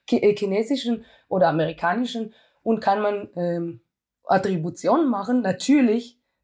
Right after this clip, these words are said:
ist es nicht hundert Prozent sicher, weil es kann sein, dass es so, äh, wurde gemacht, dass es so aussieht. Wir wissen, dass auch, äh, U S A zum Beispiel hat, äh, falsche Flagge-Operationen durchgeführt.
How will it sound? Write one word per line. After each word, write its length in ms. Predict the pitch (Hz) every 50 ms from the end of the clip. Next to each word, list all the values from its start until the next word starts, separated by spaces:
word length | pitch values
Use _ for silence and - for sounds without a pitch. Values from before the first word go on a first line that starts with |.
| _ _
ist 160 | - 190 190
es 120 | 202 190 -
nicht 200 | 220 214 208 -
hundert 260 | 208 196 185 170 -
Prozent 340 | - - - 160 151 151 170
sicher, 420 | 254 254 - 202 180 185 214 226 190
weil 440 | 170 160 160 160 156 165 156 - - _ _ _ _ _ _ _ _ _ _ _ _ - - -
es 180 | 185 160 -
kann 240 | - 196 180 185 185
sein, 400 | 165 165 160 180 214 220 226 220
dass 160 | 190 175 165
es 120 | 185 - -
so, 380 | - 190 196 196 196 190 190 - _ _ _ _ _ _ _ -
äh, 300 | 175 180 170 165 165 156
wurde 240 | 180 196 196 185 -
gemacht, 600 | 175 156 170 240 285 131 - _ - - - _ _ -
dass 160 | 226 220 226
es 100 | 214 -
so 140 | - - -
aussieht. 580 | - 226 247 240 233 - - 262 254 - - _ _ _ _ _ _ _ _ -
Wir 160 | 175 196 170
wissen, 280 | 196 214 208 220 226 196
dass 180 | 190 185 185
auch, 440 | - 180 185 196 208 220 214 - - _ _ _ _ _ _ _ _ -
äh, 240 | 180 175 165 160 -
U 120 | 185 180
S 180 | 170 165 160 -
A 160 | 220 269 262
zum 160 | - 240 226
Beispiel 400 | 208 208 208 202 202 - 208 190
hat, 280 | 185 185 190 185 - -
äh, 560 | 185 180 185 180 180 180 175 175 170 175 170
falsche 440 | 165 - - 185 185 185 - - 180
Flagge-Operationen 1300 | - 170 165 170 190 190 214 208 202 190 - 175 175 180 175 180 180 - - 190 185 185 185 185 175
durchgeführt. 760 | 170 180 180 180 - - 170 - - 180 180 175 175 -